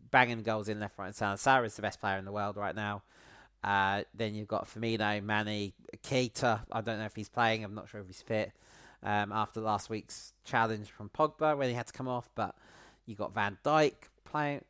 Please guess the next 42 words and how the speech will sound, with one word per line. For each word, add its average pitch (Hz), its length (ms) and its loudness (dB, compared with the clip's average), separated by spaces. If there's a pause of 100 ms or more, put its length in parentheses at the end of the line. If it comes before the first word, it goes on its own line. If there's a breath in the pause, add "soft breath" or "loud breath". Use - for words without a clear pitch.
like, - 320 0
keeping 123 320 -6
clean 117 280 -4
sheets, 127 400 -4
Trent 123 220 -6
Alexander-Arnold. 117 920 -4
They've 135 280 -2
got - 280 4
that - 240 -4
core 127 300 -2
back - 540 4 (300 soft breath)
together, 107 520 0
and 104 280 -4 (640 loud breath)
Liverpool 120 440 -4
will 131 300 6
be 123 120 -2
knocking 123 320 -4
on 117 60 -2
the 113 60 -6
door 110 200 0
for - 100 -4
the 107 60 -4
title 107 320 2
this - 180 -12
year. 107 120 -4
It 101 60 -8
will 123 200 0
be 117 140 -6
between 110 340 -6
the 101 60 -10
three, 107 400 -4 (480 soft breath)
Liverpool, 113 440 -6
Man 110 240 -2
City 107 340 -2
and 104 200 -4
Chelsea 104 380 -6
this 104 220 -10
year 107 140 -4
for - 120 -12
the 104 60 -4
title. 104 480 -2
So, 104 320 0